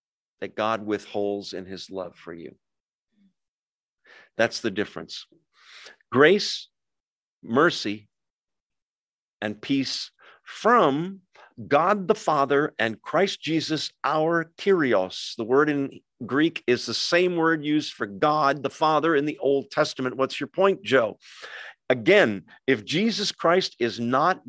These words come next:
God, then this is a blasphemous sentence to put right next to God the Father the name of a guy, Jesus Christ, and call him our Lord. But Jesus Christ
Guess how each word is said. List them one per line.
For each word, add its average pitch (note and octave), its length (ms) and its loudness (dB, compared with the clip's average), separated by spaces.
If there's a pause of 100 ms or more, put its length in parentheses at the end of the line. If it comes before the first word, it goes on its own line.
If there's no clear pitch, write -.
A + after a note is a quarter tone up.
(120)
God, G#2+ 600 0
then A2 240 -2
this C#3 220 0
is A#2 140 -4
a G2+ 60 0
blasphemous A2+ 920 -4
sentence A2 420 -6
to - 100 -4
put D3+ 340 0 (320)
right D#3 280 2
next - 280 -2
to D3 100 2
God C#3 320 2
the C#3 60 -4
Father A2 560 0 (800)
the C3 100 2
name D3+ 400 2
of B2+ 120 -4
a A#2+ 40 -8
guy, B2 340 -2 (100)
Jesus D3+ 520 -6
Christ, B2 680 -2
and A#2+ 160 -6
call E3+ 320 2
him C#3 240 -2 (180)
our E3 520 0 (220)
Lord. D#3+ 840 0 (1400)
But G#2+ 100 -2
Jesus A2 420 -6
Christ A2 420 -4